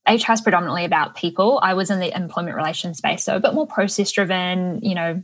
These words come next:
definitely sat in that, like, hiring, <laughs> firing part of, of H R. But ultimately, you know, I was working with managers and employees to create better employee experiences and to help employees actually feel fulfilled at work and things like that. So worked in various organizations, public sector,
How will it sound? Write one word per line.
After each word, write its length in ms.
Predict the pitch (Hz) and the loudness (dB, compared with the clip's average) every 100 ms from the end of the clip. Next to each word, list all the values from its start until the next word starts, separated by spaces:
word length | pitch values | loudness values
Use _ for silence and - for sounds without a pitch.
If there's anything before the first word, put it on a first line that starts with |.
| _ | _
definitely 400 | 220 214 214 208 | 2 4 2 2
sat 240 | 208 175 | 2 0
in 80 | 180 | 0
that, 140 | 175 165 | -2 0
like, 160 | 170 | -2
hiring, 420 | - 202 202 196 202 | 0 2 4 2 2
<laughs> 60 | |
firing 600 | 190 185 196 190 226 208 214 - - - | 2 4 0 0 2 4 2 -2 -6 -6
part 200 | - 185 | -2 2
of, 220 | 190 190 - | 2 0 -2
of 180 | - | 0
H 220 | 175 170 - | 2 0 0
R. 120 | 175 | -2
But 160 | 190 185 | 0 2
ultimately, 800 | - 214 220 196 185 180 180 180 - - - - | 2 2 2 2 2 0 0 -2 -6 -16 -18 -4
you 120 | 185 | 0
know, 60 | 170 | 2
I 120 | 156 | 2
was 180 | 175 170 | 2 2
working 280 | 185 185 180 | 0 0 -2
with 160 | 170 | 0
managers 440 | 170 170 170 165 170 | 0 2 0 0 0
and 80 | |
employees 680 | 175 170 - 170 170 165 - | -2 -2 0 0 2 0 -2
to 580 | - 175 170 170 165 214 - - | 0 2 2 2 0 -4 -8 -6
create 360 | - 220 269 208 | 2 2 2 0
better 220 | 190 185 | 0 0
employee 340 | 175 - 165 | -2 -4 -4
experiences 720 | 156 - 165 151 160 - 165 | -4 -6 -6 -4 -4 -4 -4
and 120 | 170 175 | -4 -4
to 40 | |
help 300 | - 165 - | -4 -4 -4
employees 420 | 170 - 165 165 | -6 -4 -2 0
actually 300 | 170 - - | -2 -2 -2
feel 260 | 151 170 170 | 0 0 0
fulfilled 400 | - - - - | -2 -2 -2 0
at 100 | - | 4
work 360 | 277 269 262 | 6 4 2
and 240 | 165 170 180 _ | -4 -4 -6 _
things 220 | 220 185 | 2 4
like 160 | 180 185 | 2 4
that. 240 | 175 - | 2 4
So 300 | - 196 190 - _ - | 4 6 4 0 _ 2
worked 340 | 233 220 - | 4 4 4
in 320 | 233 208 202 | 6 6 4
various 400 | 208 190 190 180 | 2 2 2 2
organizations, 800 | 196 190 180 170 170 - 170 165 | 0 2 0 0 0 0 -4 -2
public 340 | - 196 190 | 2 2 2
sector, 760 | - 226 - 196 185 180 180 | 0 -2 2 4 6 6 2